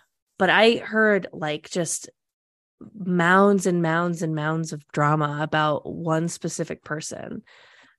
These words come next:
from multiple people. And I was like, to a point where I'm like, "Why did that person even show their face here?"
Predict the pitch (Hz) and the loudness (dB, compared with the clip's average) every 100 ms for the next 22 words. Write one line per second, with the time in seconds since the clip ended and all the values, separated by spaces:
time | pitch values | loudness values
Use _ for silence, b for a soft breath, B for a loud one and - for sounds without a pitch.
0 | _ - 170 165 165 165 - - - - | _ -4 0 2 4 2 0 -10 -10 -6
1 | 151 - - - - _ _ _ _ _ | -8 -6 -10 -10 -14 _ _ _ _ _
2 | 180 175 156 151 147 147 - _ _ - | 0 2 2 0 -4 -8 -12 _ _ -2
3 | 170 165 175 165 - - 247 285 269 214 | 0 0 0 -4 0 2 4 4 4 4
4 | 190 156 160 185 202 156 - 156 - 156 | 2 0 -2 0 0 -2 -4 -6 -6 -6
5 | 156 165 160 - - _ 160 170 - - | -6 -4 -4 -6 -10 _ -2 -2 -4 -6
6 | - - | -6 -8